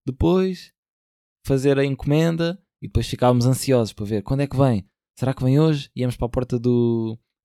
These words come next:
para a entrada onde tinha as caixas do correio.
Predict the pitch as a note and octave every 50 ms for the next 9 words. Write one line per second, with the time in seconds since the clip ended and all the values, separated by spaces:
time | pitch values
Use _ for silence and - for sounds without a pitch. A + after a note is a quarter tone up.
0 | - - - - A2+ A2+ A2+ G#2+ - B2 B2 B2 A#2 A#2 A#2 A2+ A2+ G#2+ G#2 A2
1 | A2 A2 A2 G#2 G#2 - A2+ A2 A2+ - - A#2 A#2 A2+ A#2+ A#2+ A2+ A2+ A2 -
2 | - B2 C#3 D3+ D#3+ D#3